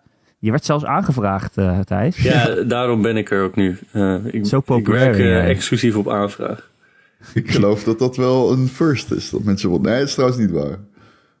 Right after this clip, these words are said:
Speaker 3: Maar jij bent al vaker aangevraagd.
Speaker 2: Ja, nou, ik weet niet. Ik maak goede indruk, denk ik. Ik heb
Speaker 1: Ja,
Speaker 2: ook wel
Speaker 1: als je,
Speaker 2: tips
Speaker 1: eh,
Speaker 2: om de podcast te verbeteren, misschien.
Speaker 1: Oh,
Speaker 3: Hey,
Speaker 1: vertel.
Speaker 3: als ik nu <laughs> Nee, oké, vertel.
Speaker 2: <laughs> Nou ja, ik denk,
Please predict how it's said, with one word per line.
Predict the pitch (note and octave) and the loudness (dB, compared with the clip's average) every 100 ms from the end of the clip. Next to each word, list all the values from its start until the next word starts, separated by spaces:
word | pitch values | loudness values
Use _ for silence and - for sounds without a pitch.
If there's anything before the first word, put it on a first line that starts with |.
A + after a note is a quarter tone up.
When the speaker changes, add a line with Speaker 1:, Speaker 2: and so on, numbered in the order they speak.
| _ _ - | _ _ -12
Speaker 3:
Maar | F2 F2 F2 | -4 -2 2
jij | G#2+ D#3+ | 0 0
bent | - | 0
al | G#2+ F#2+ | 0 0
vaker | D3+ G#3+ G2+ | -2 -2 -2
aangevraagd. | D#2+ F2 - G2+ - - _ _ _ _ | -2 -2 -6 -6 -8 -20 _ _ _ _
Speaker 2:
Ja, | C3 B2+ | -6 -4
nou, | - G2 F#2+ | -2 -4 -2
ik | F2+ | -2
weet | A2 | 0
niet. | D#3+ A#2 | -2 0
Ik | |
maak | G2+ G2 G2 | 0 0 -2
goede | - G#2+ G#2+ | 0 0 2
indruk, | A#2+ E3 D3 | 0 -2 -4
denk | G#2+ G2+ | -6 -8
ik. | - _ _ _ _ _ _ | -14 _ _ _ _ _ _
Ik | - | -4
heb | A2+ | 2
Speaker 1:
Ja, | |
Speaker 2:
ook | - | 4
wel | A2 | 4
Speaker 1:
als | - | 4
je, | |
Speaker 2:
tips | A#2+ B2 A2 | 2 2 2
Speaker 1:
eh, | A#2 | 2
Speaker 2:
om | G#2 | 2
de | G2 | 2
podcast | A2 G#2 G#2+ G#2 | 0 0 -2 -4
te | A2 | -8
verbeteren, | G#2+ G2+ G#2 - A#2+ | -4 0 0 0 -2
misschien. | C3 C3+ C#3+ _ _ _ _ - _ - - | -4 -6 -8 _ _ _ _ -20 _ -18 -2
Speaker 1:
Oh, | C3+ A#2 | 2 2
Speaker 3:
Hey, | F#2+ | 2
Speaker 1:
vertel. | - - | 2 2
Speaker 3:
als | G#2 B2+ | 2 2
ik | F#3 | 4
nu | G3+ G3+ - - - _ - | 2 2 -4 -16 -20 _ -10
<laughs> | - - - - - D4+ - G3+ F#3+ E3+ - - - G#3+ - | -8 -6 -8 -8 -4 -2 0 0 0 -2 -2 -4 -2 0 0
Nee, | D3 D#3+ | 0 0
oké, | F#3 D#3 D3 | 0 0 -2
vertel. | D#3+ D3 D#3 - - - - D3+ C3+ | -2 -2 -4 -8 -10 -6 -2 -2 -4
Speaker 2:
<laughs> | - - - _ - - | -8 -16 -20 _ -16 -4
Nou | D3 | -2
ja, | C#3+ C#3 | 0 -2
ik | - C3 | 0 0
denk, | D3+ C3 | 0 -4